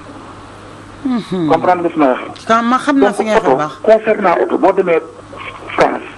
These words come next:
Speaker 1: Mhm.
Speaker 2: Oto amul, oto bi am na fukki at, am na ñaar fukki at, am na fanweeri at, amul sens, xam nga lu am ne ay sens.
Speaker 1: Mhm.
Speaker 2: Oto bi day dem visite technique, dem service de mine, ñu contrôler oto bi du am saxaar.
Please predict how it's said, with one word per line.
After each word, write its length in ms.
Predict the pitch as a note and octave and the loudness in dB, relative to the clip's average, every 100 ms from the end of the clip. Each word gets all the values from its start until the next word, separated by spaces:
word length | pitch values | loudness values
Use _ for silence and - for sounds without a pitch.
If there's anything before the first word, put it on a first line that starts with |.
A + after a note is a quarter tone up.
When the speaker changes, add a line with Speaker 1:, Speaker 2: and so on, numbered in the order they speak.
| - - - - - | -20 -20 -20 -16 -2
Speaker 1:
Mhm. 320 | A#3 A#3 B3 - | 0 0 -2 -2
Speaker 2:
Oto 280 | F#3 F#3 D#3+ - | 0 4 4 4
amul, 420 | F3 D#3 G3 C#4+ - | 2 0 -2 -2 -2
oto 160 | F3 | 0
bi 100 | - - | 2 2
am 120 | D#3+ | 2
na 80 | D#3 | 0
fukki 200 | - - | -2 0
at, 140 | - D#3 - | 2 0 -2
am 140 | E3 | 0
na 80 | D#3 | 2
ñaar 260 | D3 C#3 C3 | 2 2 0
fukki 180 | C3+ C#3 | -2 0
at, 100 | - - | 0 0
am 120 | D#3+ | -2
na 100 | D3+ | 0
fanweeri 360 | - B2+ B2 | 0 0 0
at, 240 | A#2+ - D#3+ | -2 -2 0
amul 180 | F#3 - - | 0 0 0
sens, 220 | B2+ A2 - | 0 -4 -4
xam 100 | E3+ | 0
nga 60 | G3 | 2
lu 60 | |
am 80 | G#3+ | 2
ne 60 | G#3+ | 2
ay 140 | - - | 0 0
sens. 180 | C3 A#2 - - | -2 -2 -8 -2
Speaker 1:
Mhm. 100 | G#3+ | 2
Speaker 2:
Oto 140 | G#3+ | 2
bi 140 | C3+ C#3 | 2 4
day 160 | D#3+ | 4
dem 200 | E3 D#3 B2+ | 4 0 -2
visite 320 | D3+ D#3 - | -4 -6 -2
technique, 300 | C3+ A#2 - - - - - - - | 0 0 -4 -14 -18 -16 -16 -4 -2
dem 100 | E3 - | 0 0
service 220 | - C3 | 0 2
de 60 | C3+ | 2
mine, 140 | C3 | 2
ñu 80 | D#3+ E3 | -2 0
contrôler 360 | E3+ D#3+ A#2 - | 0 2 2 2
oto 160 | F3 | 2
bi 160 | C#3 C#3 - - - - - | 0 -2 -6 -16 -18 -14 0
du 80 | E3 | 4
am 180 | E3+ D#3+ | 4 2
saxaar. 260 | D3+ B2 | -2 -2